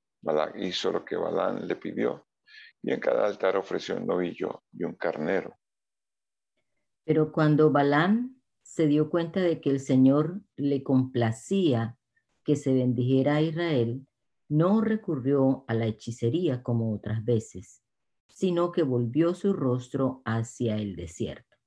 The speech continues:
Speaker 2: Cuando Balaam alzó la vista y vio a Israel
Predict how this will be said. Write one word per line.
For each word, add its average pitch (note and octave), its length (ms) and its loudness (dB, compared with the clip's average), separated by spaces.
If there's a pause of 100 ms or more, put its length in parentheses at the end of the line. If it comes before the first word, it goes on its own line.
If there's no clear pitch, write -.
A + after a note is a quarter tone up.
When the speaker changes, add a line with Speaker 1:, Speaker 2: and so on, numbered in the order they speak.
(720)
Speaker 2:
Cuando F#3 340 4
Balaam D#3 640 0
alzó C3 380 -2
la F#3 160 0
vista D3 440 -2
y C3 140 2
vio C3+ 300 0
a E3 120 -2
Israel B2+ 720 -2